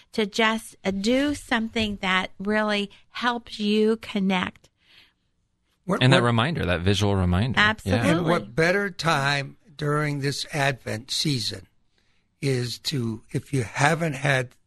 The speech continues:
Speaker 2: your home enthroned, whether you're an individual, whether you're a family with children, without children, now is the time, because it's that preparation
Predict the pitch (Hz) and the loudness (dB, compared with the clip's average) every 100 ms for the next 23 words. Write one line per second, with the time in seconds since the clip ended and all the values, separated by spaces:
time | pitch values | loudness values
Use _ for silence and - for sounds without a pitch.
0 | _ - 131 127 139 123 123 - - 95 | _ -6 -4 -2 -2 -2 -6 -10 -8 -8
1 | 90 - _ _ _ _ _ _ - 135 | -10 -20 _ _ _ _ _ _ -10 -6
2 | 131 123 127 135 117 151 165 180 160 143 | -2 0 0 0 0 0 0 2 0 0
3 | 123 120 117 110 - 160 151 147 139 127 | -4 -6 -4 -6 -2 0 0 0 -4 -4
4 | 131 165 151 147 147 135 120 143 147 - | -4 -2 -2 -2 -6 -4 0 0 -2 -6
5 | 135 107 110 _ _ _ _ _ - 135 | -10 -10 -16 _ _ _ _ _ -4 2
6 | 139 147 151 - 139 - 127 113 110 - | 2 2 -2 -4 -8 -4 -2 -2 -4 -10
7 | _ - 139 123 185 - - 123 - - | _ -10 -6 -6 -6 -10 -8 -8 -2 2
8 | 175 - 151 143 - 135 | 2 2 0 0 -2 -4